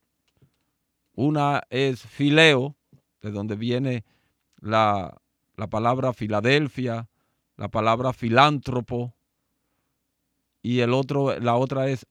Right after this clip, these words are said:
ágape, que es el amor con que Dios nos ama. Ese afecto fraternal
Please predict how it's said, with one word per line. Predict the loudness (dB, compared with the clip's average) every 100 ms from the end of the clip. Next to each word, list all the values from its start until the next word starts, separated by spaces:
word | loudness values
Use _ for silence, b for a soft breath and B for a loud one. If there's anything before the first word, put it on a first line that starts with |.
| _
ágape, | -2 0 0 -2 -4 -10 -12 _ _ _ _ _ _ _ _ _ _ _ _
que | -4 0 0
es | -2 -8
el | -6 -4
amor | -2 -2 -2 -4
con | -6 -8
que | -6 -4
Dios | -2 -2 -4 -8 -20 _ -18
nos | -10 -6 -8 -8 -4
ama. | -2 -2 -10 _ _ _ _ _ _ _ _ _ _ _ _
Ese | -2 0 2
afecto | 0 0 0 0 -2 -4 -2
fraternal | -2 -2 -2 -2 0 -2 -2 -6